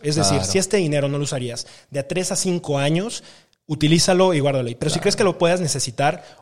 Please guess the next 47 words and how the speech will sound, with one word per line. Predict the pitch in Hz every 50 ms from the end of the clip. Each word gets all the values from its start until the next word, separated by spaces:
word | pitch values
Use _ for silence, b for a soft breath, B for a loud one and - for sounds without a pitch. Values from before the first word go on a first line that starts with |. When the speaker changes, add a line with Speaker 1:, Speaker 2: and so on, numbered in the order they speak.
| B
Speaker 1:
hoy | - 175 185 202 190
en | 185 143 143 135
día | 143 151 165 185 202 - -
la | 151 139
liquidez | 135 127 127 - 139 127 143 156 160 - - -
es | 143 - -
algo | 139 135 131 139
que | - 143
es | 143 - -
muy | 151 135 143 151 151
apreciado, | 151 151 147 117 - - 143 143 170 208 202
entonces | 165 127 - 143 131 - 147 - -
cuida | - - 151 147 147 151 147
también | 135 127 120 123 120
esa | 117 - 110 -
parte. | 107 101 - - - - _ _ _ _
Speaker 2:
De | - 120 117
hecho, | 107 - 160 170 - - - - -
después | - 107 117 107 - - 107 -
podríamos | - 131 123 120 123 127
tener | - 113 107 110
inclusive | 113 113 120 107 110 107
un | 113
invitado | 117 107 104 98 - 95 101 98
que | - 101
nos | 95 -
hable | 101 95 95 95
justamente | - - 104 - - 104 101 104 123
Speaker 1:
Seguro. | 107 135
Speaker 2:
de | 170 -
temas | - - 101
económicos, | 98 - 98 98 98 95 90 - 90 90
Speaker 1:
Seguro. | 139 131 135 143 104
Speaker 2:
¿no? |
Ahí | 101 98
tenemos | - 101 101 98
un | 104 95
par | 98 101
de | 98 95
amigos | 95 92 98 98 - -
que, | - 90 82 78 73 69 71 55 50 - -
Speaker 1:
Nos | - 131 -
Speaker 2:
que | -
Speaker 1:
pueden | 143 151 151
Speaker 2:
pueden | - 135
Speaker 1:
ayudar, | 131 135 135
Speaker 2:
hacerlo | 104